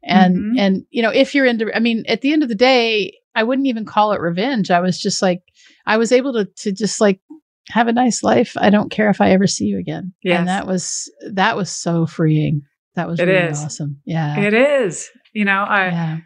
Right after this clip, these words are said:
Speaker 2: and it's success personally and professionally. Um, if you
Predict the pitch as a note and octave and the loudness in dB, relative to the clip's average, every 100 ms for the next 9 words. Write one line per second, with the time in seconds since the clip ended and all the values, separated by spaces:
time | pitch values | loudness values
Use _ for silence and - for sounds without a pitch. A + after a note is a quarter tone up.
0 | _ _ _ _ - G#3+ - A3+ - A3+ | _ _ _ _ -4 -2 -2 -2 -4 -4
1 | A3+ G#3+ G#3 G#3+ G3 F#3 F#3 F#3 F3 F3 | -4 -8 -8 -8 -4 -4 -6 -6 -6 -4
2 | D#3+ C#3 A#2+ F#3 - - D#3+ D3 D#3 - | -6 -6 -6 -8 -14 -4 -2 -2 -4 -6
3 | - D#3+ - F3+ F#3 F3 E3+ | -4 -4 -2 2 2 2 -4